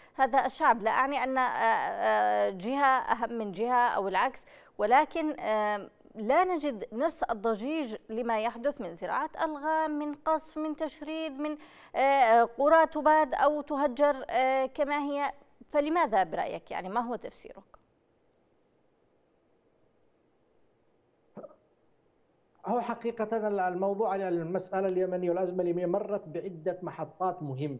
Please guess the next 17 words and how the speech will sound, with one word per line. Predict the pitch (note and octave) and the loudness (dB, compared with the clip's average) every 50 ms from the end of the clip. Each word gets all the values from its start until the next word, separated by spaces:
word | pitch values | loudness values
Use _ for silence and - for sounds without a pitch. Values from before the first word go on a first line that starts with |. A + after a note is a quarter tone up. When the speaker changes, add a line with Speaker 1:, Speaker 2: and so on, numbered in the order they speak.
| - _ - | -12 _ -10
Speaker 2:
وكان | A2 A#2+ B2 B2+ C3+ C#3 D3 D3+ D#3+ D#3+ D3+ D3 - - G3 G3+ G3 F#3+ F3 | -6 -6 -6 -4 -4 -4 -2 0 0 -2 -2 -4 -4 -2 -2 -2 -2 -2 -4
من | F3 F#3 | -2 -2
أهم | F#3+ F#3 F3 F#3+ G3 F#3+ F#3 | 0 0 0 0 -2 -2 -2
هذه | F#3 F3 E3 | -2 -2 0
المحطات | F3 F3 E3+ - - F3 E3+ - F#3 F3+ - | -2 -4 -4 -6 -8 -8 -4 -4 -4 -2 -2
أن | F3+ F3 F3+ | -4 -4 -2
هنالك | F#3 F#3 F#3 E3+ D#3+ D3+ D#3 D#3+ E3+ F3 F3 E3+ D#3 - F3 - | -2 0 0 0 -2 -2 -2 -2 -2 -2 -2 -2 -2 -4 -4 -2
كان | - F3 E3 D#3+ D#3+ C#3 - - | -2 -2 -2 0 -2 -2 -2 -2
جهد | F#3+ E3+ C#3 B2+ C3 A#2+ | -2 -2 -2 -4 -8 -8
دولي | A#2+ D3 E3 E3+ E3+ E3+ E3 E3+ F3 | -4 -2 0 0 0 0 0 -2 -2
وإعلامي، | F3 D#3+ C#3+ C3+ - - D3+ D#3+ E3 E3 D#3+ E3+ E3+ - _ _ _ _ _ _ _ _ - | -2 -2 -4 -4 -4 -4 -2 -2 -2 -2 -4 -8 -14 -18 _ _ _ _ _ _ _ _ -4
والأطراف | E3 E3+ E3+ F3+ D#3+ - A3 F#3 E3+ - | -2 -2 -2 -2 -4 -2 -2 -2 -2 -2
الأخرى | D#3+ - D3+ - - F3 F#3 F#3+ F#3 F3+ F3+ F3 - _ - E3+ | -4 -6 -8 -12 -8 -6 -4 -4 -4 -6 -10 -12 -16 _ -4 -4
ذهبت | E3+ D#3+ F3 F3 F#3 F#3+ F#3+ - - | -2 -2 -2 -4 -4 -6 -8 -8 -10
واتجهت | F#3+ - - _ _ - G#3 G3+ G#3+ G#3+ G#3+ A3 - - - | -12 -12 -14 _ _ -8 -8 -6 -6 -6 -8 -8 -10 -10 -6
بهذا | F#3+ F#3+ G3+ G3 F3 F#3+ | -4 -4 -4 -2 -4 -6
الملف | F#3+ - - F#3+ - - | -8 -8 -14 -20 -20 -20